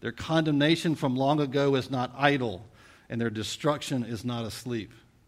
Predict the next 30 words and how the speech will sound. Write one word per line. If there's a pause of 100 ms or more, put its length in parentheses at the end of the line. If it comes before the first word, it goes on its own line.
(880)
It's
an
intense
phrase. (280)
"Their
destruction
is
not
asleep." (680)
So
Peter's
targeting
false
teachers (320)
that
are
a
part
of
the
Christ-,
the
church
community,
okay?
This
is
important,
very
important